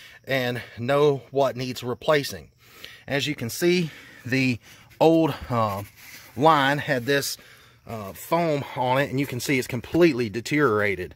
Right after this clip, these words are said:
The reason you wanna keep this foam in good shape is because this is a cool line right here, so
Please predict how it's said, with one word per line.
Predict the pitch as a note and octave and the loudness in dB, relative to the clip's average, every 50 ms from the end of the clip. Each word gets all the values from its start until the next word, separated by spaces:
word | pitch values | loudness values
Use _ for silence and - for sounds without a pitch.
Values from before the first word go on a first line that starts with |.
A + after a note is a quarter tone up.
| - - | -14 -10
The | G2+ A2+ | -6 0
reason | A#2+ D#3+ F#3+ E3+ F#3 F3 E3 | 2 2 2 4 2 2 2
you | F3 F3 | 2 2
wanna | F3 F3 D3+ B2+ | 2 2 0 0
keep | - F3+ F3+ E3+ - | -2 -2 -2 -2 0
this | - D#3 C#3 - | 0 0 0 0
foam | - - E3+ F3 E3+ D#3 C#3 C3 | 0 2 2 4 4 4 2 2
in | B2+ B2 | 0 0
good | A2 C#3+ D3 C3 | 2 2 0 0
shape | - - - F3+ F#3 D#3+ C3 C3 - - - - - - - - | 0 0 2 2 2 2 0 -2 -4 -8 -16 -20 -20 -20 -12 -8
is | A#2+ C#3 B2+ | -6 -6 -6
because | A#2 C3+ B2+ - A3 A3+ G3 D3+ D3+ D3+ - - - _ _ _ _ _ - | -6 -8 -6 -4 -2 -2 0 0 0 -2 -4 -6 -16 _ _ _ _ _ -4
this | - G3 A3 - | 0 0 0 2
is | G#3 A3 G#3+ F3 | 2 2 2 2
a | E3 D#3 | 0 -4
cool | - - A3+ G3+ F#3 | -4 -2 -2 0 2
line | F#3+ G#3+ A#3+ A3+ F#3+ C#3 | 2 4 4 4 4 2
right | B2+ A2+ G#2 | 0 -2 -2
here, | A2+ B2 C3+ D#3+ | -4 -4 -2 -2
so | E3+ - - D3 D3 D3 D3 | -2 -2 0 0 2 2 0